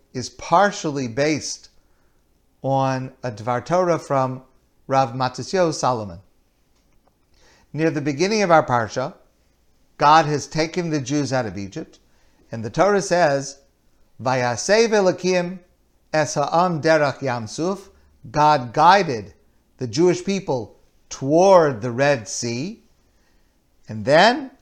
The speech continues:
"Vachamushim alu b'nei Yisrael me'eretz Mitzrayim." Vachamushim means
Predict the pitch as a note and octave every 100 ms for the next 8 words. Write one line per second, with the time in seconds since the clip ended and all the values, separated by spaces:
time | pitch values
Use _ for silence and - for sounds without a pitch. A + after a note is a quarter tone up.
0 | _ - A2+ C#3+ C3+ - C#3+ C#3 C3+ C3
1 | C3 - A#3+ B3+ B3 B3 - C#3 C3+ C3+
2 | G3+ A3+ G#3 C3 C3+ C#3 G3 F3+ C#3+ B2+
3 | C3 B2+ E3 G#3+ A#3 D#3 D3 E3+ F3 E3+
4 | E3+ D3 - A#2+ G2 F2+ - _ _ _
5 | _ _ _ _ _ _ _ _ _ _
6 | _ _ _ _ - G#2 A#2+ E3 F3 -
7 | E3+ D#3+ D3 C#3 - D3 D#3+ A3 B3 B3+
8 | _ - C3+ D3 D3 C#3+ B2+